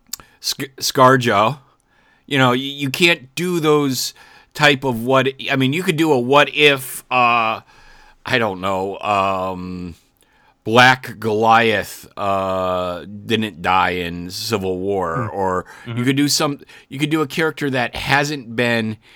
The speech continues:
Speaker 1: uh, in any of the movies.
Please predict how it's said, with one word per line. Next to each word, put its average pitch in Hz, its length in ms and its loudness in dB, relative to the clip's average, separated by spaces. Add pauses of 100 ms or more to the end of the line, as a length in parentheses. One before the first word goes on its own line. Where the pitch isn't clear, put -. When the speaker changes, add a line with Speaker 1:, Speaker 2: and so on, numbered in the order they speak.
(460)
Speaker 1:
uh, 95 800 -2 (180)
in 113 440 -2 (920)
any 120 220 2
of 104 80 2
the 101 80 -4
movies. 98 720 -6